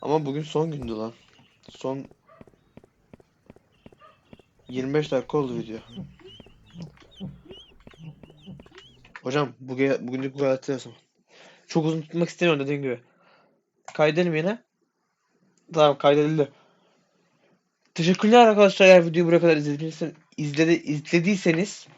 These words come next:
videolarda artık daha çok profesyonelleşmeye çalışacağım. Yani araya bir edit kısmı koymaya çalışacağım. Meme falan koymaya çalışacağım da zor bir iş anladığım kadarıyla. Birkaç video önce denedim.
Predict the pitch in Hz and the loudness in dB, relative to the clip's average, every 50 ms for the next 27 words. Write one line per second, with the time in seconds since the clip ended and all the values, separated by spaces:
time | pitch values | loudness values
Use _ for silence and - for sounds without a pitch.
0 | _ _ - - - - - - - _ _ _ _ _ _ _ _ _ _ - | _ _ -16 -14 -14 -14 -14 -16 -18 _ _ _ _ _ _ _ _ _ _ -10
1 | 147 151 151 165 180 180 180 185 190 185 180 202 185 160 160 180 185 185 - 185 | -8 -4 0 4 4 4 6 6 4 4 2 0 -6 0 4 4 4 4 2 -2
2 | 156 156 - 147 139 139 135 - 147 143 143 139 139 - - 139 131 - 131 127 | -6 -4 -4 -6 -6 -6 -6 -2 -2 0 0 -2 -4 -6 -6 -8 -6 -6 -6 -8
3 | 127 123 - 135 151 170 185 247 - 151 151 147 151 147 156 160 165 160 156 165 | -8 -8 -8 -6 -4 -4 -6 -6 -8 -8 -6 -4 -2 -2 0 0 -2 -2 -2 -4
4 | - - 156 160 175 160 _ _ _ _ _ _ _ - - 175 147 156 165 165 | -4 -4 -2 -4 -4 -6 _ _ _ _ _ _ _ -18 -16 -14 -10 -10 -8 -2
5 | - 170 160 156 165 156 - 160 156 147 147 - - 139 147 147 _ _ _ _ | 0 0 0 2 -2 -2 -2 -2 -4 -4 -4 -4 -4 -4 -4 -4 _ _ _ _
6 | _ - - - 156 160 160 156 156 151 170 165 170 165 - 170 151 151 156 151 | _ -18 -10 -6 -4 -2 -2 -2 0 0 2 2 2 2 2 2 2 2 0 -2
7 | - 170 165 - - 220 220 202 156 127 123 - _ _ _ _ _ - - - | -2 -4 -4 -4 -4 -4 -4 -4 -4 -6 -8 -10 _ _ _ _ _ -20 -20 -20
8 | _ _ _ _ 139 139 151 175 190 196 185 175 165 147 139 - - - _ _ | _ _ _ _ -8 2 6 6 8 6 6 2 -2 -2 -4 -8 -12 -14 _ _
9 | _ _ - - 143 143 147 143 135 143 131 - 147 127 135 131 135 135 156 190 | _ _ -2 2 2 2 2 2 0 -2 -4 -2 -4 -4 -2 -2 0 2 2 0
10 | - - _ _ _ _ _ - 143 143 - 175 175 175 - 160 156 151 165 165 | 0 0 _ _ _ _ _ -16 -12 -2 0 0 0 0 -4 -8 -2 0 0 0
11 | 165 165 147 160 165 175 170 190 | 0 -2 -4 -2 -2 -2 -2 -6